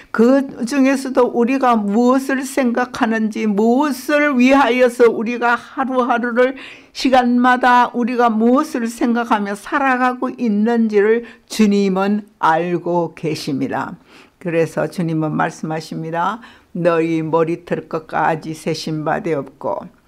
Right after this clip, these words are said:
너희의 안고 일어섬을 아신다."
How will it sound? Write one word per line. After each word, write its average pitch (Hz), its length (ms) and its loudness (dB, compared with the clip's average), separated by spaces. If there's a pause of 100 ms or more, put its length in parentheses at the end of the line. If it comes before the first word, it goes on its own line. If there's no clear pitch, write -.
(140)
너희의 180 580 2 (100)
안고 202 520 -4
일어섬을 175 1040 -4 (100)
아신다." 147 640 -4